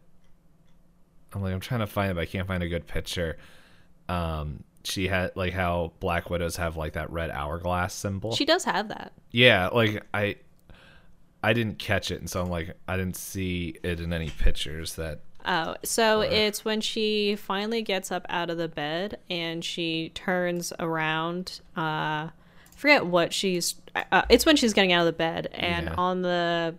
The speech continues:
Speaker 2: red cape of her outfit, she has the hourglass there.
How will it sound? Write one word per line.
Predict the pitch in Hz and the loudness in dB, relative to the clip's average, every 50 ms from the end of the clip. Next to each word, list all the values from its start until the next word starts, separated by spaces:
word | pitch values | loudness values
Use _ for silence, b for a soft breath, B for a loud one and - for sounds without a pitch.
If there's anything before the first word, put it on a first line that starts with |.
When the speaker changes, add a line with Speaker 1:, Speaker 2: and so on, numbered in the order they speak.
| - - - - - - | -12 -20 -20 -16 -12 -6
Speaker 2:
red | 185 180 185 180 185 185 202 - | 0 4 6 6 6 4 2 -2
cape | - - 180 170 175 170 - | -2 0 0 0 0 -2 -2
of | - 175 160 | -4 -4 -4
her | - 170 160 - - | -4 -4 -4 0 0
outfit, | 160 160 - - - 151 - - | 0 0 -2 -4 -8 -10 -8 -8
she | - - 165 165 | -6 -4 -4 -4
has | 160 160 160 160 160 160 - | -2 -2 -4 -4 -4 -6 -6
the | - 160 160 160 156 147 | -6 -4 -2 -2 -2 -2
hourglass | - - 151 151 151 156 - - 170 165 165 - - | -2 -4 -4 -4 -4 -6 -8 -8 -10 -8 -8 -10 -10
there. | - 175 185 180 185 175 | -10 -10 -10 -10 -12 -12